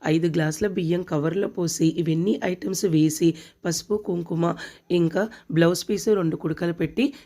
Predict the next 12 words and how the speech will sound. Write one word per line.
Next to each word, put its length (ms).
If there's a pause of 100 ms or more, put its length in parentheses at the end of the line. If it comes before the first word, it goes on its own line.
వాయనంగా 460
ఇచ్చారట. 480 (220)
ఇలా 180
నూట 300
ఎనిమిది 360
సెట్ 360
చేసుకున్నారట. 640
ఇలా 200
ఒడి 280
బియ్యం 260
ప్యాకెట్లతో 640
పాటు 440